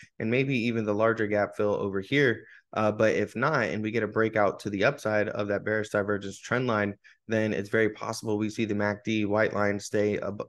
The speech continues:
up above the red line, and that's gonna indicate bullish momentum. So let me know your thoughts on nvidia down below. All right, smash the like button, subscribe to the channel if you guys are new.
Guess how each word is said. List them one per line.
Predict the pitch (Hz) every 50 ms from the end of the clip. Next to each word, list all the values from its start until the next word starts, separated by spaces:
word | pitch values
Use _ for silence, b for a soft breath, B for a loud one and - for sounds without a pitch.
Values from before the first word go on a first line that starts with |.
| _
up | - 107 104 107 - _ _ -
above | 104 107 104 107 110 107 104 104
the | 101 95
red | 120 123 127 131
line, | 131 127 127 127 123 123
and | 90 101
that's | 107 104 101 -
gonna | - 107 101
indicate | 82 87 101 101 101 - 107 104 90 - -
bullish | 98 101 104 101 98 -
momentum. | - 101 98 101 104 101 - - 87 90
So | 95 - - 104 98 98 - B B B B B B B -
let | - 143
me | 165
know | 170 165
your | 156 139 147 143 131
thoughts | - 127 117 113 -
on | 117 113 110 107 107 - -
nvidia | 110 104 104 101 107 113 113 113 110 110 101 - 98
down | 98 104 104 104 98
below. | 95 98 101 120 147 156 151 156 - _ -
All | - 107
right, | 113 120 120 -
smash | - - 123 113 110 -
the | - 113
like | 113 113 110 110
button, | - 117 98 98 104
subscribe | - - 95 - - 110 104 101 -
to | - 104
the | 101 101
channel | - 113 110 110 110 104 - -
if | - 104 - -
you | 113 101
guys | 101 95 92 92 98
are | 95
new. | 107 123 147 147 151